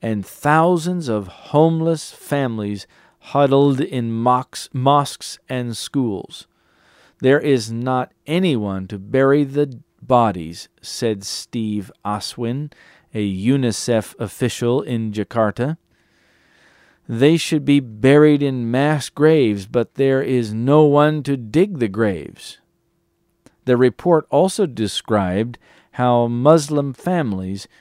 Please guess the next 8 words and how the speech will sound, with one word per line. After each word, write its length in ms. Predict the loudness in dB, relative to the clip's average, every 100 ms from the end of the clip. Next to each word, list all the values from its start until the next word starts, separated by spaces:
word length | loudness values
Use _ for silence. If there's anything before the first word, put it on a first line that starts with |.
| _
used 500 | -2 4 6 6 0 _
cooking 400 | -4 -2 -4 -2
utensils 760 | -2 -2 -4 -4 -4 -4 -4 -8
and 240 | -6 -6 -4
even 400 | -4 -2 -2 -2
their 220 | -2 -4
bare 380 | 0 2 2 0
hands 520 | -2 -2 -6 -10